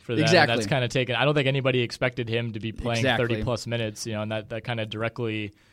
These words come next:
Speaker 1: it goes against what you're hoping to get from Robin Lopez. So, yeah, I mean, I
Speaker 2: Yes.
Speaker 1: think it's justified at this point. I think his ceiling was always relatively low, so you're not,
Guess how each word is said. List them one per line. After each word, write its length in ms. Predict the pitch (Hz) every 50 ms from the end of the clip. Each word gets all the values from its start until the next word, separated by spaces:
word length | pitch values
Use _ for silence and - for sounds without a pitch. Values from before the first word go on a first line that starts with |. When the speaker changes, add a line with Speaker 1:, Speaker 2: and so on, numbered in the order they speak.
| _ - - - - - -
Speaker 1:
it 140 | - 117 101
goes 240 | 113 117 113 104
against 480 | 113 98 95 113 117 117 110 - - -
what 160 | 107 110 107
you're 140 | 110 107 101
hoping 220 | 110 110 104 113
to 60 | 110 101
get 160 | 110 110 -
from 140 | - 107 104
Robin 260 | 107 110 104 104 104
Lopez. 360 | 110 117 113 - 107 104 -
So, 100 | - 131
yeah, 200 | 135 170 156 113
I 20 |
mean, 100 | 113 127
I 40 | 135
Speaker 2:
Yes. 100 | 131 139
Speaker 1:
think 120 | 170 147 123
it's 120 | - -
justified 580 | - 110 104 - - 101 - 110 110 107 107 107
at 140 | 110 104
this 120 | - 110 -
point. 300 | - - 120 117 117 113
I 60 | 110
think 180 | - 120 113 -
his 100 | 110 -
ceiling 300 | - 123 117 113 110 107
was 140 | 104 98
always 320 | 107 107 110 107 107 101 - _
relatively 500 | - 110 107 107 104 - 120 104 95 107
low, 380 | 104 104 110 113 117 113 113 110
so 180 | - - 123 110
you're 140 | 107 107
not, 320 | 110 113 110 110 107 101